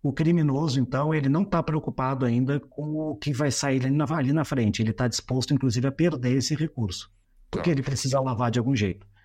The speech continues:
Speaker 1: E quando nós chegamos, então, na última fase, que é a fase da integração, que ele vai recolher esse dinheiro que supostamente já está inserido no sistema financeiro ou econômico, por exemplo, um carro de luxo. Ele já comprou o carro de luxo com dinheiro vivo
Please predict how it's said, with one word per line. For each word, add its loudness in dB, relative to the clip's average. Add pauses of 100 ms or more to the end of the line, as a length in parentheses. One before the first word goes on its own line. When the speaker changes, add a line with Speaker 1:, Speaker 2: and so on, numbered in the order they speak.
(140)
Speaker 1:
E 0
quando 2
nós 2
chegamos, 2
então, 2
na 0
última 0
fase, -2
que -2
é 2
a -2
fase -2
da -2
integração, -2 (380)
que -2
ele 2
vai 2
recolher 2
esse 2
dinheiro 2
que -4
supostamente 0
já 2
está 0
inserido 2
no 2
sistema 0
financeiro 0
ou 2
econômico, 0
por 0
exemplo, 0
um 4
carro 0
de 2
luxo. 0
Ele 0
já 0
comprou 0
o 4
carro 0
de 0
luxo 0
com 0
dinheiro 2
vivo 0